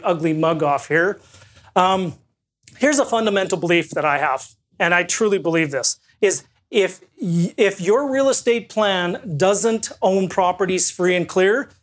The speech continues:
you don't have a real estate plan. Now, guys, what I want you to do is if you get a chance, uh,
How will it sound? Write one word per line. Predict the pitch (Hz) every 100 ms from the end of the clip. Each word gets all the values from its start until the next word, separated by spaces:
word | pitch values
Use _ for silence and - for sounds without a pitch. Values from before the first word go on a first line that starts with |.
| _
you | 175 196
don't | 160 185 160
have | 165
a | 151
real | 139 143
estate | 135 143 139
plan. | - 135 120 _ _ _ _
Now, | 190 170
guys, | 160 208 220
what | 226
I | 208
want | 202 220
you | 233
to | 202
do | 185 196
is | 165
if | 180
you | 180
get | 180
a | 175
chance, | - 196 233 - -
uh, | 185 170 165